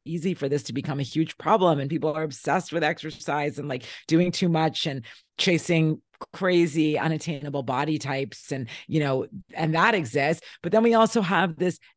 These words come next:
epidemic of sedentariness, which is another huge freaking problem. And so I do think we've gotta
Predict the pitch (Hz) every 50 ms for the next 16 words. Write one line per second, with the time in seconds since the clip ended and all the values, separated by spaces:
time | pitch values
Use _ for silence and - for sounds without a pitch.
0 | _ - 185 185 - 220 208 196 196 196 190 185 170 185 190 190 - - - -
1 | 170 175 175 160 - - 185 208 220 254 247 - 180 147 143 139 131 131 127 127
2 | 127 139 170 180 - 156 165 196 - - 214 202 - 220 - _ - 226 214 151
3 | 262 254 208 160 - - - 220 226 220 208 - - - 175 156 - - 185 190
4 | 180 202 190 202 185 147 127 113 - - - - - - 175 196 196 180 - 226
5 | 202 196 - - 190 190 160 - 180 220 247 269 269 - - 185 175 175 175 165
6 | - - - _ - 160 139 - 170 170 185 214 220 208 190